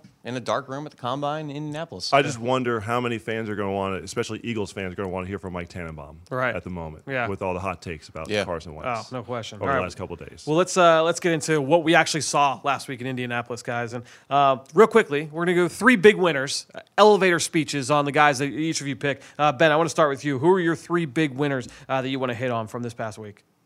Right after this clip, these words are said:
Speaker 1: Well, I had a bunch of guys written down here, and I wanted to kinda bounce around based on who you and C-Mac went with.
Speaker 3: Sure.
Speaker 1: Um, first one's easy. You know, Mekhi Becton.
Speaker 3: It's a great one.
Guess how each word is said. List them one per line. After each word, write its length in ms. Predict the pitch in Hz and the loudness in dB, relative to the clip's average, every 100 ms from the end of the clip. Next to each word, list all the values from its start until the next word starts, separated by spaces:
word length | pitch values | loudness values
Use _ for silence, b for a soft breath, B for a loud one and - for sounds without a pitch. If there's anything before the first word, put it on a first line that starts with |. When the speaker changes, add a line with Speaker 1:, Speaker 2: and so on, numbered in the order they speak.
| - _ _ - b b b b b b - | -20 _ _ -20 b b b b b b -2
Speaker 1:
Well, 100 | 190 | 0
I 40 | |
had 80 | 285 | 0
a 40 | |
bunch 240 | 208 202 143 | -2 -4 -2
of 60 | |
guys 280 | 113 98 98 | -2 -2 -4
written 180 | 113 107 | -10 -8
down 280 | 104 101 110 | -6 -6 -6
here, 140 | 120 | -6
and 60 | 131 | -6
I 40 | |
wanted 200 | 170 170 | -6 -6
to 40 | 160 | -8
kinda 200 | 165 131 | -6 -6
bounce 340 | 120 123 123 | -4 -4 -6
around 380 | 113 113 113 113 | -8 -6 -6 -4
based 260 | 113 110 - | -6 -8 -10
on 140 | 110 | -10
who 280 | 110 120 113 | -8 -8 -6
you 220 | 110 117 | -6 -6
and 100 | 113 | -8
C-Mac 600 | - 117 107 101 104 - | -8 -6 -6 -6 -8 -8
went 200 | 101 92 | -8 -8
with. 140 | 98 101 | -4 0
Speaker 3:
Sure. 260 | 180 143 113 | 2 2 2
Speaker 1:
Um, 420 | 104 101 98 95 90 _ _ _ _ _ _ _ - b b | -4 -2 -2 -6 -10 _ _ _ _ _ _ _ -20 b b
first 260 | - 254 254 | -4 -2 -2
one's 220 | 214 147 | -4 -4
easy. 300 | 151 110 85 87 | -4 -6 -10 -8
You 80 | |
know, 100 | 110 110 | -4 -4
Mekhi 320 | 120 165 147 | -4 -2 0
Becton. 400 | 101 101 80 80 _ | -2 -4 -8 -16 _
Speaker 3:
It's 100 | - | -2
a 20 | |
great 180 | 175 147 | 2 2
one. 160 | 110 | 0